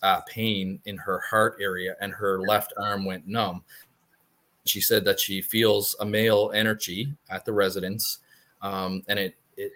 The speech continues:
almost feels like, uh, he's having, like, a heart attack. Turns out the homeowner's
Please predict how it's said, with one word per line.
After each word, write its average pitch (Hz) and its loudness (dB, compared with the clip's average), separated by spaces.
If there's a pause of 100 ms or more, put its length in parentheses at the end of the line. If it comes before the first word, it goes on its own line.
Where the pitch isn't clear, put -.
(120)
almost 104 -2
feels 98 0
like, 92 -2
uh, 92 0 (120)
he's 107 -10
having, 95 0
like, 92 -6
a 92 -10
heart 98 2
attack. - -8 (640)
Turns 135 8
out 120 10
the 101 4
homeowner's 113 8